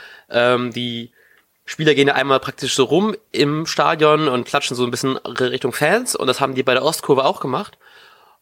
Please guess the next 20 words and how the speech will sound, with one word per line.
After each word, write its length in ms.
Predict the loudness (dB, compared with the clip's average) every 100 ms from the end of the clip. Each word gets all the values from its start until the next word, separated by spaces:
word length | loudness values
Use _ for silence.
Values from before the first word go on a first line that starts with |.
| _ -2
Und 80 | 0
da 60 |
sind 100 | 2
alle 140 | 2 0
schon 100 | 0
vorbeigegangen 580 | 2 2 2 2 2 0
und 100 | 2
wir 80 | 2
haben 60 |
weiterhin 400 | 2 2 0 -2
gebrüllt 480 | -2 4 6 4 0
und 360 | -4 -4 -4 0
Werder 260 | 2 4 2
gerufen, 280 | -4 -6
bla 100 | -4
bla, 260 | 2 4 4
und 120 | 4
app-, 160 | -2 -6
applaudiert. 460 | -2 -2 2 0 0 -20 -20 -12 0
Ähm, 480 | 2 4 2 -4